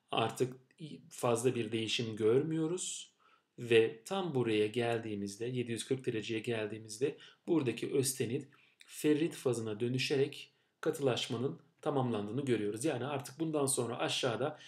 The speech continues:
herhangi bir faz dönüşümü gerçekleşmiyor.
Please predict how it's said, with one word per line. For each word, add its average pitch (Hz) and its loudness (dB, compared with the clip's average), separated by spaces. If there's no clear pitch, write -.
herhangi 143 0
bir 117 2
faz 135 0
dönüşümü 120 -4
gerçekleşmiyor. 135 0